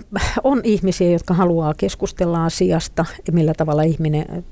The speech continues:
tai hänen lähiomaisensa on kuollut. Ja se on ihmisiä, jotka ei. Ja eihän se tietysti meille kuulu millään lailla, että millä tavalla se kuolema on kohdannut sitten tän henkilön. Et ei, ei missään nimessä lähdetä itse mitään utelemaan, että se on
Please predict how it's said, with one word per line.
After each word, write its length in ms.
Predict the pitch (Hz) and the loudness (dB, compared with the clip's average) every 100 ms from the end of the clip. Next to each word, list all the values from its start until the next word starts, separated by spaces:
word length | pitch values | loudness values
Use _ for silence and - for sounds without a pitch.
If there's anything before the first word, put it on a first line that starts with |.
| - | -4
tai 160 | 165 165 | 0 2
hänen 380 | 160 160 156 | 2 2 0
lähiomaisensa 1300 | 170 175 156 156 175 - 180 160 156 156 165 156 - 151 - | 2 2 0 -2 -8 -8 -2 0 0 0 0 0 -2 -4 -4
on 180 | - 165 | -2 -2
kuollut. 640 | - 151 151 151 165 - - - - | -2 -2 0 0 -2 -4 -12 -8 -2
Ja 140 | 156 | -2
se 120 | 180 | 0
on 160 | 185 160 | 0 0
ihmisiä, 400 | 165 165 - 170 | -2 -2 -2 -2
jotka 320 | 151 - 151 | -4 -2 0
ei. 280 | 151 156 151 - - - | 2 2 0 -4 -18 -4
Ja 80 | 151 | 0
eihän 200 | 165 165 | 0 0
se 100 | - | -2
tietysti 380 | 160 151 - 160 | -6 -4 -4 -2
meille 300 | 160 151 151 - | 0 0 -2 -4
kuulu 320 | 160 170 165 | -4 -2 -4
millään 480 | 151 151 151 147 147 | -4 -4 -6 -6 -8
lailla, 360 | 147 165 147 | -8 -8 -8
että 240 | - - - - | -8 -8 -8 -4
millä 340 | 165 151 139 | -2 -2 -4
tavalla 340 | - 151 151 | -4 -4 -4
se 120 | 143 151 | -4 -6
kuolema 480 | - 139 147 143 | -6 -8 -6 -6
on 80 | 127 | -8
kohdannut 480 | - 135 147 151 156 | -8 -8 -6 -8 -10
sitten 360 | - - - - | -14 -16 -14 -12
tän 140 | 156 143 - - - | -12 -12 -16 -20 -12
henkilön. 460 | 139 131 - - - - - - - - | -10 -8 -10 -14 -16 -18 -20 -20 -20 -4
Et 120 | 175 | -2
ei, 180 | - 175 - | 2 0 2
ei 180 | 175 175 | 0 2
missään 380 | 165 170 - 160 | 0 -2 -2 -2
nimessä 340 | 160 160 - 160 | 0 -2 -2 -2
lähdetä 280 | 160 151 | 0 0
itse 360 | 156 160 - 180 | 0 0 0 -2
mitään 480 | 160 139 - 170 156 | -2 0 0 -2 -2
utelemaan, 800 | 156 - 139 139 143 151 143 151 | -4 -4 -2 -2 -4 -6 -6 -8
että 280 | 156 - 170 | -8 -8 -2
se 180 | - 175 | 0 0
on 360 | 165 220 220 | 0 -2 -8